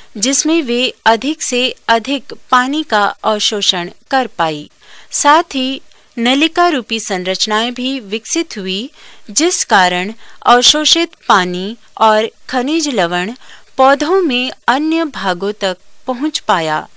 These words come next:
इस नली रूपी संरचना को आप क्रियाकलाप एक के चित्रों में भी देख सकते हैं। इसी प्रकार जलीय वातावरण से स्थलीय वातावरण में आने पर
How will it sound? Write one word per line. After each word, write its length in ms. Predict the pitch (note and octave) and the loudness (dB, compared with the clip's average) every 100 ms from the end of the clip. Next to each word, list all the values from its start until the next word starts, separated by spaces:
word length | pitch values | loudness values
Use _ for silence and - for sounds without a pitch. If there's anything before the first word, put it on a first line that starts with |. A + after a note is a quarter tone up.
| - - - _ - | -20 -20 -20 _ 0
इस 300 | E4+ - - - | 2 2 -2 -4
नली 420 | A#3+ C4 C#4+ E4 F4+ | -4 0 2 4 2
रूपी 340 | C#4 A3+ B3 | 0 -2 -4
संरचना 640 | - A3 F#3+ G3 - B3 | -4 -4 -4 -4 -2 -2
को 340 | C#4 G#3 F#3 B3 - - - - | -2 -4 -6 -8 -16 -20 -4 2
आप 280 | G#3+ F3 - - - | 4 4 -2 -20 -6
क्रियाकलाप 760 | B3+ C4 C4 A#3+ F#3 F3+ F3+ - - - | 0 2 2 2 2 2 2 -4 -20 -6
एक 240 | C#4 E4+ F#4 _ | 0 0 -2 _
के 200 | - B3 | -2 -2
चित्रों 460 | C4 - A#3+ - D#4 | -2 -4 -4 -4 -4
में 200 | D4 G3+ | -2 -4
भी 320 | F3 F3+ F#3+ - G3+ | -6 -10 -12 -16 -6
देख 320 | A3+ C4+ C4 | 0 0 0
सकते 440 | - D4 - F#3+ | -2 -2 -4 -4
हैं। 300 | F3+ F#3+ E3+ C3+ - - - _ _ _ _ _ _ _ _ - - | -4 -4 -6 -10 -18 -20 -20 _ _ _ _ _ _ _ _ -14 -4
इसी 260 | C4+ - F4+ | 0 2 2
प्रकार 560 | A#3+ F#3 F3+ F3+ B3 - - - - | 2 0 2 2 -2 -10 -20 -20 -4
जलीय 420 | G#3+ B3+ C4+ E4 | 2 4 4 2
वातावरण 600 | D#4 C#4 C#4+ C#4 C#4+ C#4+ | 4 4 2 2 2 0
से 400 | C#4+ C#4 C#4 C#4+ - | -2 -4 -4 -6 -6
स्थलीय 460 | A#3+ - A#3+ A3+ C4+ | -4 -4 -2 -2 0
वातावरण 580 | A#3+ G3+ G#3 G3+ G3+ G3+ | 0 0 0 0 -2 -4
में 220 | G#3 A#3+ - | -4 -6 -6
आने 260 | F#3+ F3+ F3 | -4 -4 -6
पर 280 | - F#3 | -4 -6